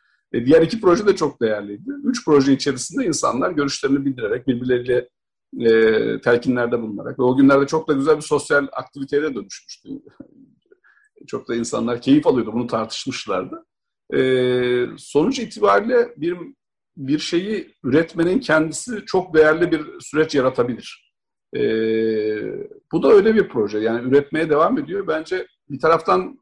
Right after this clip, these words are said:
üretiyor da şu an sizin söylediğiniz gibi aslında başlamış bir süreç bu. Biz şu an Taksim'i yapıyoruz aslında.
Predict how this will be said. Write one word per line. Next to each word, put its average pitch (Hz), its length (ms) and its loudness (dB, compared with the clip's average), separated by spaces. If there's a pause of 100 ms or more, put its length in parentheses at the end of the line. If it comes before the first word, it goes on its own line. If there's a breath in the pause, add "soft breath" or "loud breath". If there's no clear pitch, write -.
(240)
üretiyor 160 420 0
da 139 80 0
şu 135 180 -4
an 127 60 -2
sizin 139 220 -4
söylediğiniz 139 300 -6
gibi 131 120 -2
aslında 131 240 -6
başlamış - 480 -4
bir 113 160 -6
süreç - 380 -10
bu. - 100 -20 (340)
Biz - 80 -12
şu 135 140 0
an 131 120 4
Taksim'i 143 380 0
yapıyoruz 135 440 0
aslında. - 440 -8